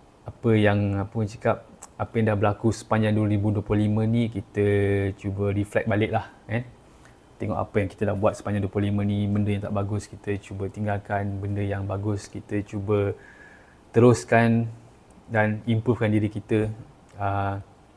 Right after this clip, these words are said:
mana-mana yang, ah, nak buat azam baru, aku rasa dah boleh start kot untuk next year punya ni. Lagi berapa hari je. And always look forward.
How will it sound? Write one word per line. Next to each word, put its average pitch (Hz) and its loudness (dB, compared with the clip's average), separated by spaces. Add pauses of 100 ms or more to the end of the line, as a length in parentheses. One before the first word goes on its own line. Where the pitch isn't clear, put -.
(200)
mana-mana 104 -2
yang, 104 0 (760)
ah, 98 -2
nak 98 -4 (400)
buat 107 2
azam 101 0
baru, 104 2
aku 107 -4
rasa 101 -4
dah 101 2
boleh 101 -2
start 104 2
kot 110 0
untuk 101 -8 (440)
next 110 -6
year 107 4
punya 107 2
ni. 110 -2
Lagi 101 -2
berapa 101 0
hari 104 2
je. 110 2 (880)
And 113 -2 (880)
always 127 0
look 120 -6
forward. 113 2